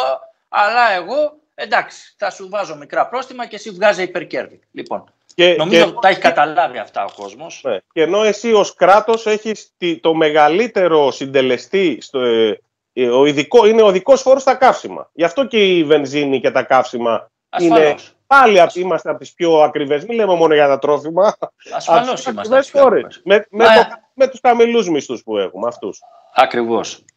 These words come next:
Speaker 2: Πάμε τώρα και σε ένα ακόμα θέμα. Τα έχεις παρακολουθήσει και εσύ, Στέλιο μου, από πριν το Πάσχα και κατά τη διάρκεια του Πάσχα, που είχαμε αυτή την επίσημη ομολογία της AstraZeneca για το, για αυτά που προκαλού-, προκάλεσαν τα δικά της σκευάσματα, να το πω έτσι.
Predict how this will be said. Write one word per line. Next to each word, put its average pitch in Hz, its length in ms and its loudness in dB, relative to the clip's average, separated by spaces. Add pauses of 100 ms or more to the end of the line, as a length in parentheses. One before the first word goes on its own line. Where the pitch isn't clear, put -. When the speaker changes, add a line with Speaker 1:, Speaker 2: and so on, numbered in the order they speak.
(100)
Speaker 2:
Πάμε 208 300 2
τώρα 214 260 2
και 208 100 -6
σε 202 120 -8
ένα 208 140 -2
ακόμα 196 340 0
θέμα. 175 300 0
Τα 151 180 4
έχεις 160 180 0
παρακολουθήσει 165 640 -2
και 139 100 -8
εσύ, 151 260 -8
Στέλιο 127 420 -2
μου, 131 280 -4
από 113 640 0
πριν 170 200 0
το 139 140 -2
Πάσχα 143 320 0
και 120 120 -16
κατά 113 300 -4
τη 107 60 -20
διάρκεια 120 360 0
του - 160 -16
Πάσχα, 160 320 -4
που 143 140 -14
είχαμε 151 200 0 (340)
αυτή - 260 -12
την 135 400 -2
επίσημη 135 460 -2
ομολογία 113 460 0
της - 120 -18
AstraZeneca 120 920 0 (540)
για 123 160 2
το, 123 380 2
για 120 120 2
αυτά 143 240 2
που 135 100 -8
προκαλού-, 123 800 -2
προκάλεσαν 123 720 -2
τα 104 600 0 (180)
δικά 131 360 0
της - 100 -16
σκευάσματα, 202 760 0
να 165 80 -2
το 139 140 -8
πω 123 160 -4
έτσι. 113 220 0